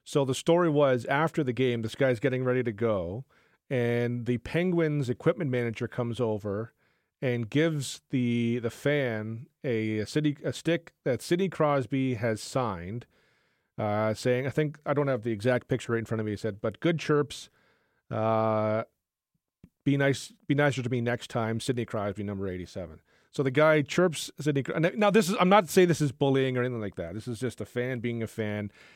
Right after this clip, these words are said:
and fans in the section got a kick out of it. One of the chirps was, I think, um, uh, "Hey, Sid,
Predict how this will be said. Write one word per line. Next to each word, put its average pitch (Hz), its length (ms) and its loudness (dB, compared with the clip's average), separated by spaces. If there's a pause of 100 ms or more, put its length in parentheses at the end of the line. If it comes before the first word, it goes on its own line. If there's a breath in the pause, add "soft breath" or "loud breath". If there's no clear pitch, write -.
(120)
and 120 380 0 (480)
fans 139 260 2
in 123 80 2
the 113 60 -2
section 113 420 -2
got 107 180 2
a 107 60 -4
kick - 320 -4
out 107 60 2
of 101 80 -4
it. 104 80 -4
One 143 160 2
of 160 100 -2
the 139 80 2
chirps 131 380 -4
was, 123 180 -2
I 110 60 -4
think, 110 340 -6
um, 98 380 -4 (1120)
uh, 110 200 -2
"Hey, 127 180 2
Sid, 135 460 0